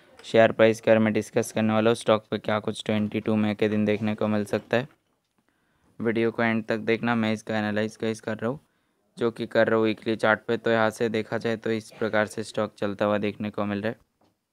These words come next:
पैटर्न को देखोगे, हायर हाई, हायर लो पैटर्न स्टॉक यहाँ से बना रहा है। अब देखा जाए अभी सबसे पहला इसका स्ट्रॉन्ग रेजिस्टेंस को, तो गाइस इसका पहला रेजिस्टेंस आप फॉलो कर सकते हो, थ्री हंड्रेड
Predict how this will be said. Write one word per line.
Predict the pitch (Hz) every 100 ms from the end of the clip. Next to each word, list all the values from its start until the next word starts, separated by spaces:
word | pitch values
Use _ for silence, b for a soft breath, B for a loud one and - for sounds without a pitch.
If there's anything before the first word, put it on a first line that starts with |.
| _ _ _ _ _ _ _ _
पैटर्न | 117 113 120
को | 113 117
देखोगे, | 117 113 117
हायर | 117 107 110
हाई, | 110 113
हायर | 113 107 107
लो | 107
पैटर्न | 104 107 110 110
स्टॉक | - 107 101
यहाँ | 104
से | 104 104
बना | 104 104
रहा | 107
है। | 127 - _ _ _ _ -
अब | 110 113
देखा | 110 110 120
जाए | 110 117
अभी | 110 113
सबसे | - 110 - 113
पहला | 110 107
इसका | 110 - 113
स्ट्रॉन्ग | - - 110 107
रेजिस्टेंस | 107 104 101 - 113 110
को, | 131 160 _ _ _ _ _ _ _ _ _ _ -
तो | 113
गाइस | 113 113
इसका | 113 - 123
पहला | 117 110 113
रेजिस्टेंस | 113 107 113 120 117 113
आप | 107
फॉलो | 110 107
कर | 107 107
सकते | 110 - 117
हो, |
थ्री | - 107
हंड्रेड | 107 107 113 131